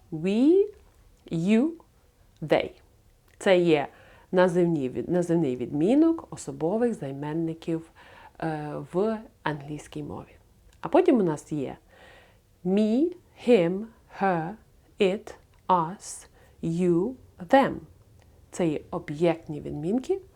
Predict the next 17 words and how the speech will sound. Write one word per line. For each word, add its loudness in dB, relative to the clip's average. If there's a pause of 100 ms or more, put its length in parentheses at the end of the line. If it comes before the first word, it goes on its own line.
(160)
особових -4
займенників. -18 (1200)
І 2
знову 8
ж -6
таки, -12
особові 6
займенники 0 (420)
ма-, 0
займають -2
велику -2
групу. 0 (720)
Їх -4
є 2
одинадцять -2
різних -10
видів, 2